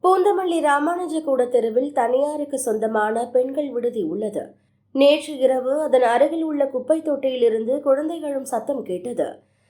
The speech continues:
இதனால் சந்தேகம் அடைந்த அருகில் உள்ள வீட்டில் வசிக்கும் யுவராணி என்பவர் வீட்டின் ஜன்னல் வழியாக பார்த்தபோது, பிறந்து சில நாட்களே ஆன பெண் குழந்தை உயிருடன் குப்பை தொட்டியில் வீசப்பட்டு கிடப்பதைக் கண்டு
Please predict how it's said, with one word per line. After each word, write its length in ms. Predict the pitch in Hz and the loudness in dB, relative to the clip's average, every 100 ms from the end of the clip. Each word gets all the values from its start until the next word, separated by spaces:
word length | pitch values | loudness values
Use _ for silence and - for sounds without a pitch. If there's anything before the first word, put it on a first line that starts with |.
| _ | _
இதனால் 440 | 277 285 302 311 370 | -2 2 4 4 0
சந்தேகம் 560 | 349 294 320 339 370 | 0 0 -2 -4 0
அடைந்த 400 | 311 269 277 285 | 2 2 2 0
அருகில் 440 | 311 262 294 302 311 | 0 2 2 0 -4
உள்ள 220 | 277 269 | 0 0
வீட்டில் 340 | 254 254 247 | 0 -2 -4
வசிக்கும் 460 | 226 220 220 285 285 | -6 -6 -6 -4 -2
யுவராணி 560 | 240 262 302 302 294 233 | 0 0 -2 -4 -4 0
என்பவர் 560 | 214 226 190 170 226 - _ _ - | 0 0 -2 -2 -4 -16 _ _ -4
வீட்டின் 440 | 254 294 294 285 | 0 0 0 -4
ஜன்னல் 360 | 262 254 262 285 | 0 2 2 0
வழியாக 540 | 262 254 247 247 247 | -2 -2 0 0 -4
பார்த்தபோது, 920 | 247 226 233 220 208 214 247 160 - _ _ _ | -4 -2 -2 -4 -2 -2 0 -4 -6 _ _ _
பிறந்து 520 | 311 330 359 330 349 | 2 4 2 0 -6
சில 320 | 330 330 330 349 | -4 -4 -2 2
நாட்களே 640 | 294 269 269 285 277 302 | 4 2 2 0 0 2
ஆன 320 | 269 247 247 | 0 2 0
பெண் 300 | 247 240 285 | 0 0 0
குழந்தை 520 | 285 262 240 247 285 | -2 -2 0 0 -2
உயிருடன் 600 | 190 247 269 320 294 294 | -4 -4 -4 -2 -2 -2
குப்பை 340 | 277 - 339 339 | -8 -8 -6 -2
தொட்டியில் 500 | 285 269 254 254 220 | -2 0 -2 -4 -6
வீசப்பட்டு 540 | 262 285 269 254 247 | -6 -6 -2 -2 0
கிடப்பதைக் 500 | 247 220 233 240 220 | 0 -2 0 -2 -2
கண்டு 420 | 180 185 220 147 | -2 -2 -2 -4